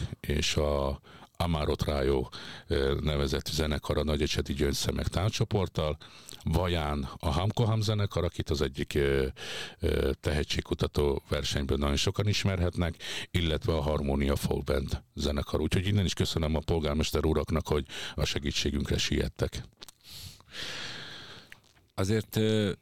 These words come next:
Speaker 2: gondoltad volna kilencvenhatban, amikor, ö, Aki mit tudott, megnyertétek, hogy egy ilyen pálya ívál előttetek, illetve hogy Mónika előtt egy ilyen pálya ívál?
Speaker 1: Nem.
Speaker 2: Ugye?
Speaker 1: Egyáltalán nem. Ö,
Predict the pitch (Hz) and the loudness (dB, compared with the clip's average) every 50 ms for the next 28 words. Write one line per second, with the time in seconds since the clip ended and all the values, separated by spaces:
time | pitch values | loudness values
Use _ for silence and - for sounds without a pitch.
0 | _ _ - 98 87 92 98 113 127 - - 156 165 170 127 78 69 67 - - | _ _ -4 0 2 2 2 2 2 2 2 2 2 2 2 2 0 -2 -2 -2
1 | 85 87 92 90 - - 113 110 113 110 76 69 69 76 69 71 76 76 78 80 | -2 0 -2 0 0 2 2 4 4 2 2 0 -2 -2 0 0 0 0 0 -2
2 | - - - 87 85 80 82 82 80 82 82 82 82 82 82 82 80 - - 92 | -4 -2 -2 0 0 2 2 2 2 2 2 2 2 2 0 0 -2 -2 -2 0
3 | 90 87 - - - 92 90 85 - 95 95 101 104 107 - - - - - - | 0 0 0 0 0 0 0 0 0 0 2 2 0 0 -2 -2 -4 -4 -4 -6
4 | - - - 80 73 76 78 80 82 80 85 - - 78 73 78 80 80 80 82 | -8 -6 -4 -2 -2 0 0 0 0 -2 -2 -4 -4 -4 -2 -2 -2 -2 -2 -2
5 | 82 - - - - 80 78 78 82 78 80 87 90 92 98 - - 101 - - | -2 -4 -6 -6 -4 -4 -2 -2 -2 -2 -2 -2 -4 -4 -6 -4 -4 -6 -6 -4
6 | - 69 - - - - - 73 76 73 - - 80 78 78 76 76 78 78 73 | -6 -8 -8 -10 -12 -8 -6 -4 -4 -4 -4 -2 -2 0 0 2 2 2 0 0
7 | - - 85 82 85 82 - - 87 90 90 90 92 95 - 95 92 98 107 107 | -2 -4 -4 -4 -4 -6 -6 -4 -2 -2 0 -2 -2 -2 -2 -2 -2 -2 -2 -2
8 | 98 71 - 67 65 67 78 - - _ _ _ _ _ _ _ _ _ _ _ | -2 -2 -4 -4 -6 -6 -8 -10 -14 _ _ _ _ _ _ _ _ _ _ _
9 | _ _ _ _ _ _ _ _ _ _ _ _ _ _ _ _ _ _ _ - | _ _ _ _ _ _ _ _ _ _ _ _ _ _ _ _ _ _ _ 2
10 | 160 - - - - - - - - - _ _ _ _ _ _ _ _ _ _ | 2 2 2 -4 -12 -14 -16 -16 -18 -20 _ _ _ _ _ _ _ _ _ _
11 | _ _ _ _ _ - 82 104 135 120 - - 139 98 71 - 78 67 - - | _ _ _ _ _ -4 -2 0 0 -2 0 0 0 0 2 0 0 0 0 0
12 | 85 80 73 69 71 76 85 90 98 101 - - - - - - - - - - | 0 2 2 2 2 2 2 2 2 0 -4 -8 -12 -12 -12 -10 -12 -12 -14 -16
13 | - - - - | -18 -8 -2 0